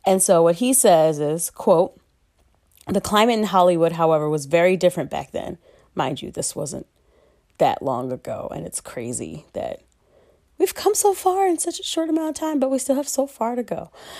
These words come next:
Um, back to the quote. He says, "I told, I was told how one studio head said in a meeting, quote, 'The script is fantastic. Let's get Julia Roberts to play Harriet Tubman.'"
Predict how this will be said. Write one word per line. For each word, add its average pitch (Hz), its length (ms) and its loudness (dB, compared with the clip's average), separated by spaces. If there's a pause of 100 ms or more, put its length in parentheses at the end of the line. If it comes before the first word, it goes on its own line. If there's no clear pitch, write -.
(280)
Um, 220 580 4 (220)
back 202 160 4
to 190 100 -2
the 175 60 -2
quote. 185 300 4 (580)
He 196 120 -4
says, 165 640 2 (560)
"I 190 140 6
told, 247 880 2 (260)
I 214 80 8
was 311 160 2
told 156 440 2 (280)
how 180 160 4
one 214 220 4
studio 196 560 2
head 156 440 0 (340)
said 190 360 6
in 208 120 2
a 220 40 0
meeting, 156 500 0 (540)
quote, 220 480 4 (200)
'The 180 80 -6
script 247 280 2
is - 120 0
fantastic. 196 760 2
Let's 175 200 2
get 180 160 0
Julia 170 380 2
Roberts 151 560 0
to - 80 -12
play 175 220 2
Harriet 151 400 0
Tubman.'" 208 460 2